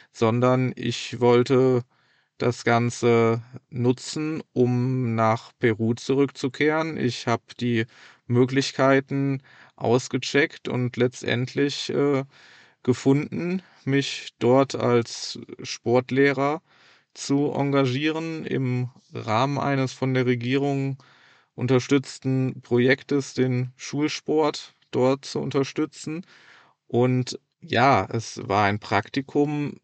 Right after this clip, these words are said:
was mir im Studium angerechnet wurde. Nichtsdestotrotz hätte ich dieses Praktikum auch mit was anderem verbringen können als eben dort, äh, freiwillig mich als Sportlehrer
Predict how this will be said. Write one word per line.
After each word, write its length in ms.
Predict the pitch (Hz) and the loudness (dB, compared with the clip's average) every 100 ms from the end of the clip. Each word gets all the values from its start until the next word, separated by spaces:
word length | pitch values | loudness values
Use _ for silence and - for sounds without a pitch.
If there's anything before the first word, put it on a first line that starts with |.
| _ | _
was 460 | 110 104 104 - - - | -6 -2 -2 -4 -18 -14
mir 220 | - 104 - | -6 -4 -2
im 140 | 110 | -4
Studium 540 | - 123 113 117 107 | -4 -2 -2 -2 -4
angerechnet 800 | - 113 123 127 127 - 139 123 | -4 -2 0 2 2 0 -6 -4
wurde. 360 | 135 139 135 135 - - - _ - | 0 4 4 2 -2 -20 -20 _ -4
Nichtsdestotrotz 920 | 113 - 107 - 104 - 113 104 - | -2 0 0 0 -4 2 0 2 -2
hätte 160 | 101 | -2
ich 80 | 107 | -2
dieses 300 | - 101 104 | -6 -6 -8
Praktikum 640 | - 107 - 113 - 104 98 | -2 -2 0 -4 -2 -2 0
auch 300 | 104 104 104 | 0 0 -2
mit 180 | 104 | -2
was 180 | 101 95 | -2 -2
anderem 480 | - 117 117 107 101 | -2 0 0 0 -2
verbringen 560 | - 95 101 101 101 95 | -2 0 0 0 -2 -4
können 400 | 104 101 92 - - _ _ | -2 -2 -4 -10 -20 _ _
als 580 | - 107 98 - - - - _ _ _ _ _ _ _ - | -6 -2 0 -2 -10 -16 -18 _ _ _ _ _ _ _ -14
eben 400 | - 104 98 92 | -4 -2 -2 -4
dort, 440 | 95 92 90 - - | -2 0 0 -4 -8
äh, 300 | 104 101 104 120 | -6 -6 -8 -12
freiwillig 920 | - - - 95 98 107 98 90 92 | -18 -14 -4 0 0 -2 -4 -4 -6
mich 260 | 95 - | -6 -4
als 160 | 92 - | -6 -6
Sportlehrer 720 | - 104 101 107 92 104 107 | -2 -2 0 0 -2 -2 -8